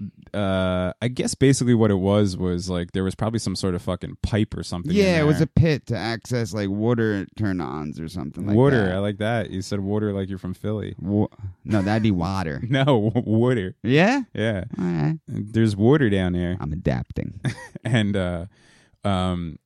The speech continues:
Speaker 1: yeah, so, and then they would, they built, like, a concrete enclosure around it, and it was topped off. So it was probably about, I don't know, four feet in the air.
Speaker 2: Yeah, about four feet.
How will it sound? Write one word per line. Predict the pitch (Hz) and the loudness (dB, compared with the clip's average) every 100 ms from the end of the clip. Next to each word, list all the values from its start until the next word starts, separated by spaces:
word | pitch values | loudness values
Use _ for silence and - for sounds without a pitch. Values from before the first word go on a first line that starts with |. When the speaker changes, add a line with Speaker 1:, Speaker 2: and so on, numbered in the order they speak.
| _ _ | _ _
Speaker 1:
yeah, | 139 110 90 | 2 4 0
so, | - 120 | 2 4
and | 117 120 | 4 4
then | 120 | 6
they | 120 | 6
would, | 117 101 | 4 2
they | - 113 | 0 0
built, | 113 104 | 2 0
like, | 101 | 0
a | 98 | -4
concrete | - 110 107 110 95 - | -2 -2 0 -2 -2 -2
enclosure | 92 - 110 98 95 | -4 2 4 4 2
around | 95 92 92 | 0 0 0
it, | 85 | -2
and | 90 92 | -2 -2
it | |
was | 90 - | -2 -4
topped | - 90 - | -4 -4 0
off. | 92 82 | -2 -2
So | - 92 - - - - | -2 -4 -6 -16 -8 2
it | |
was | 156 | 2
probably | - 180 175 | 4 2 2
about, | 139 127 117 - | 2 4 4 0
I | - | -2
don't | 120 | 0
know, | 104 | 0
four | 95 - 101 | -2 -4 -4
feet | 98 104 101 | -2 -6 -6
in | |
the | 98 | -4
air. | 98 101 | -2 2
Speaker 2:
Yeah, | 127 120 | 4 4
about | 104 90 82 | 2 -2 -4
four | 60 | -8
feet. | 71 - | -10 -12